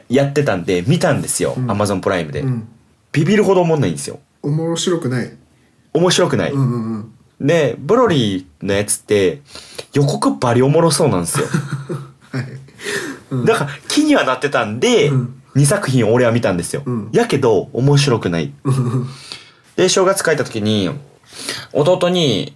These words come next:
Speaker 1: 「いや、あれブロリー気になってんねんけど、前二作品おもんないからさ、どうしようかなって悩んでんねんけど」、みたいな話をしたんです。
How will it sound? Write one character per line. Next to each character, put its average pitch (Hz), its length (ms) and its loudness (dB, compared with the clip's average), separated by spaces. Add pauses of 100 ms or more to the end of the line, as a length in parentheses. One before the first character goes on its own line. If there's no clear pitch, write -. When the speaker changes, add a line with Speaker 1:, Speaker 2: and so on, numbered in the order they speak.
(120)
Speaker 1:
「い 104 60 -6
や、 107 100 0
あ - 20 2
れ 110 80 2
ブ 127 140 -2
ロ - 80 4
リ 131 80 2
ー - 40 -14
気 - 120 -6
に 165 60 2
な 131 100 0
っ - 80 -10
て 113 80 -2
ん 107 40 0
ね 101 60 -2
ん 87 40 -4
け 95 60 -2
ど、 95 120 0
前 135 160 0
二 139 80 2
作 123 180 -4
品 98 100 -2
お 95 40 0
も 123 160 0
ん 127 40 0
な 110 80 0
い 90 60 -2
か 87 80 -6
ら 85 100 -2
さ、 85 280 -2
ど 113 100 0
う 135 60 2
し 139 80 0
よ 151 80 2
う - 20 -2
か 104 80 -2
な 90 200 0
っ - 40 -6
て - 160 -8
悩 117 220 0
ん 127 60 0
で 127 100 0
ん 120 40 -2
ね 98 100 -2
ん 85 40 -6
け 90 80 -2
ど」、 82 160 -2
み 82 60 -6
た 76 140 -6
い 71 60 -6
な 67 140 -14 (160)
話 104 280 -2
を 87 40 -2
し - 80 -6
た 117 140 -2
ん 90 40 -4
で 82 60 -6
す。 - 240 -8